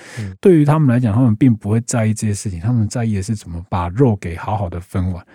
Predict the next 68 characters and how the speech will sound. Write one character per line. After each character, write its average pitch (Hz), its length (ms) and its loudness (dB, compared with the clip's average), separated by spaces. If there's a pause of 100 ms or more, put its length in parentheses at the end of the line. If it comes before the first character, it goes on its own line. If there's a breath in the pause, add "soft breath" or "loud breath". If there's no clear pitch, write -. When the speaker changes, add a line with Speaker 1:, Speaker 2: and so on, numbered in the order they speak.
(320 loud breath)
Speaker 2:
而 143 100 4
且 143 160 6
更 143 240 4
厉 143 140 6
害 123 120 4
的 113 100 4
事 113 180 2
情 95 180 -2
是， 98 280 0 (120)
这 - 120 -2
些 135 160 6 (100)
事 151 300 4
物 127 220 4
在 120 180 2
进 117 240 0
行 98 180 -4
的 90 120 -6 (100)
过 120 180 2
程 98 160 -2
之 98 140 -10
中， 104 240 -2
隔 92 160 -4
天 110 160 2
他 107 160 0
们 107 120 0
还 101 120 -4
会 104 120 0
继 104 160 -4
续 98 120 -4
他 87 100 -4
们 98 80 -6
的 85 60 -8
行 82 220 -12
程。 - 140 -14 (240 soft breath)
Speaker 1:
嗯。 98 200 -6
Speaker 2:
很 87 140 -2
厉 113 160 4
害 107 160 2
哦， 87 180 -4
那 120 120 0
个 98 180 -2
可 92 100 -8
能 87 220 -4
处 - 160 -6
理 107 100 0
到 110 140 0
晚 90 180 -2
上 104 220 -2 (580 loud breath)
十 - 160 -4
一、 113 200 4
二 113 100 2
点、 87 340 -6
十 104 160 -6
二 110 140 2
点、 92 260 -4
一 120 80 -4
点， 95 280 -4
然 87 120 -4
后 110 140 2
你 92 180 0 (140)
隔 - 100 -4
天 107 160 2
还 98 140 -2
要 95 80 2
六 107 160 2
点 92 180 -2
起 92 220 -8
来。 95 100 -12